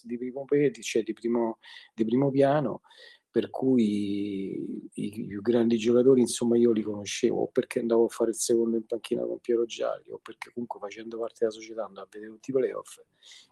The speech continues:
i giocatori li conoscevo. E quindi è nata questa collaborazione con lui, dove lui, io naturalmente in quel momento ancora mi sentivo molto, molto allenatore. E andare a fare il secondo, essendo sempre stato un primo allenatore,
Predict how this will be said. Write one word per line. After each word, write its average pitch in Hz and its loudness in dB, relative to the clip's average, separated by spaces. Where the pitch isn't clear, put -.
i - -10
giocatori 107 0
li 98 -4
conoscevo. 95 -10
E 240 -4
quindi 214 8
è - 6
nata 127 6
questa 143 4
collaborazione 175 4
con 202 6
lui, 127 4
dove 110 -4
lui, 127 0
io 165 10
naturalmente 131 4
in 104 -2
quel 123 0
momento 135 2
ancora 123 4
mi 120 4
sentivo 110 -2
molto, 120 -2
molto 107 -14
allenatore. 98 -20
E 120 -2
andare 110 2
a 107 0
fare 120 2
il 107 -2
secondo, 104 2
essendo 110 -2
sempre 113 -2
stato 101 -2
un 98 -8
primo 123 2
allenatore, 120 4